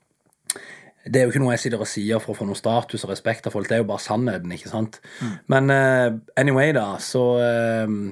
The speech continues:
Speaker 1: så var jeg jo, jeg var jo sammen med ei i seks år, eh, og, eh, jeg husker en gang jeg var på trening, så ringer hun til meg en dag, og så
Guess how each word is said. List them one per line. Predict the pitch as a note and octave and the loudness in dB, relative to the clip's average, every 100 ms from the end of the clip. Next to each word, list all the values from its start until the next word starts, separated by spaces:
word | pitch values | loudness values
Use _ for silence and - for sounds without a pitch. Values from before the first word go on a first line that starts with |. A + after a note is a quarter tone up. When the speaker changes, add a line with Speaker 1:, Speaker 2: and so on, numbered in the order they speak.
| G2 _ _ _ - - - - - - - - - - - - _ - | -10 _ _ _ -14 -14 -14 -20 -20 -20 -20 -20 -20 -20 -20 -20 _ -2
Speaker 1:
så | - D#3 | 4 6
var | F3 | 6
jeg | E3 | 6
jo, | D3+ B2+ - - | 6 4 0 2
jeg | E3 | 4
var | |
jo | E3+ | 2
sammen | - D#3+ E3+ D#3 | 2 2 2 4
med | B2+ A#2+ | 4 2
ei | A#2 - - - | 0 -4 -12 -10
i | C3+ B2 A#2+ | -4 -2 0
seks | - A2+ - | -2 -6 -2
år, | A2+ G2+ E2+ - B2 | -2 -2 -6 -14 -10
eh, | B2 A2+ A2 A2 | -6 -2 -2 -2
og, | A2+ A2 A2 A2 | -2 -2 -2 -4
eh, | G#2+ G#2+ G#2+ G#2 G2+ G2+ G#2 G#2 | -4 -6 -6 -6 -6 -6 -4 -4
jeg | A2 | -6
husker | B2 C#3 | -4 -2
en | A#2+ | 0
gang | A2+ | -2
jeg | A2 | -6
var | G#2 | -8
på | A2 | -6
trening, | G#2+ G2+ C#3 D3 - _ _ _ _ _ _ _ _ _ _ _ - - - | -6 -2 -2 -2 -6 _ _ _ _ _ _ _ _ _ _ _ -20 -20 -14
så | - G2+ | -10 -8
ringer | G2 G2 | -8 -6
hun | A2 | -4
til | B2+ | -2
meg | A2+ G2 | -2 -4
en | F2+ | -6
dag, | E2+ E2 | -6 -6
og | F2 - | -8 -12
så | - - F2+ | -14 -12 -10